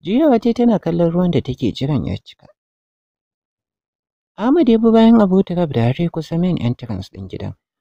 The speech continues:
Babu kowa a falon da Ahmad ya shiga, sai ƙamshin girki da ke tashi. Alama ana girki a kicin.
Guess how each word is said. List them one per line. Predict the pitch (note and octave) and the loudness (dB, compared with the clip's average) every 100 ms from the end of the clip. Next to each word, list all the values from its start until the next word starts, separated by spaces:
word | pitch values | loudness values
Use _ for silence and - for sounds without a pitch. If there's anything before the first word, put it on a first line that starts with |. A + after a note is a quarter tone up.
| _ - | _ -10
Babu | A#3+ C4 | -6 -4
kowa | A#3 A3 A3 | -2 0 0
a | |
falon | F#3+ F3 F3 C#3+ | 0 -2 0 -2
da | - - | -2 -6
Ahmad | E3+ F#3+ B2+ | -4 -2 -2
ya | G2 | -4
shiga, | - - C#2 G2+ _ _ | -6 -12 -16 -16 _ _
sai | _ E3 | _ -12
ƙamshin | E3+ E3+ - E3+ | -6 -6 -2 -2
girki | D#3 E3 - A#2 | 0 -2 -4 -6
da | F#2 | -6
ke | - - | -10 -16
tashi. | E2 G2 - - _ _ _ - | -14 -14 -16 -20 _ _ _ -12
Alama | E3 A3+ E3+ | -4 -2 0
ana | C3+ A2+ | 0 -2
girki | - C3+ F3+ - - | -4 -8 -8 -8 -12
a | |
kicin. | - - - | -14 -20 -20